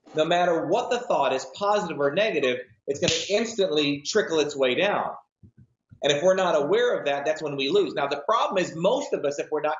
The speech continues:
careful, we always focus on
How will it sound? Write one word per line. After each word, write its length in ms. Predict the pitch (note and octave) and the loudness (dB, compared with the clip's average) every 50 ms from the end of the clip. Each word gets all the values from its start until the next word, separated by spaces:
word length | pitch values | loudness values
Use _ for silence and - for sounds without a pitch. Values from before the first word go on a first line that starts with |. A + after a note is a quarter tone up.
| - - | -2 -2
careful, 380 | G#3+ A3+ G3+ - - C#3+ - - _ _ _ - | -2 -2 0 -2 -2 -2 -2 -6 _ _ _ 0
we 200 | D#3+ F3+ F#3 F3 | 0 2 2 2
always 520 | - E3+ F#3+ G#3+ A#3+ A#3 B3+ B3+ A3+ - - | 2 2 4 4 4 2 0 0 -2 -6 -8
focus 760 | - - G3+ A3 A#3 - - - _ _ F#3+ D#3+ D3 - - - - | 0 2 2 2 2 0 -6 -14 _ _ -2 -2 -2 -2 -8 -6 -4
on 480 | D3+ D3+ D3 D3 D3 D3 D3 C#3+ C#3+ | -2 -2 0 0 0 0 0 -2 -4